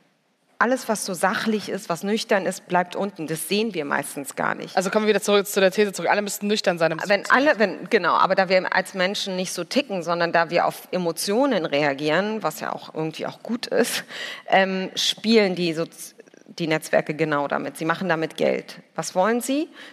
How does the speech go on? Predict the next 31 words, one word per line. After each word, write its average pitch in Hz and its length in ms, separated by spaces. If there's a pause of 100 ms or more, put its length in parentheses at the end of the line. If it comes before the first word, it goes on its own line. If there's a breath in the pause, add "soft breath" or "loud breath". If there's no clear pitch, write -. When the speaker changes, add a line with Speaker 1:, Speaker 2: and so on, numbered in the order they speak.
Speaker 1:
Sie 175 180
ziehen 254 300
Emotionen 202 480
nach 180 160
oben, 226 280
um 180 200
uns 208 320
so 208 100
lange 208 300
wie 208 80
möglich 208 640 (100)
am 175 140
Rechner 180 420
zu - 140
halten. 135 420
Warum 160 320
machen 240 260
sie 240 120
das? 311 340
Damit 156 380
wir 156 240 (480)
ganz 190 260
viel 202 180
Werbung 160 420
sehen, 127 360 (300 loud breath)
weil 156 100
sie 170 140
durch 160 260
Werbung 208 460 (520)
Geld 269 280
machen. 139 340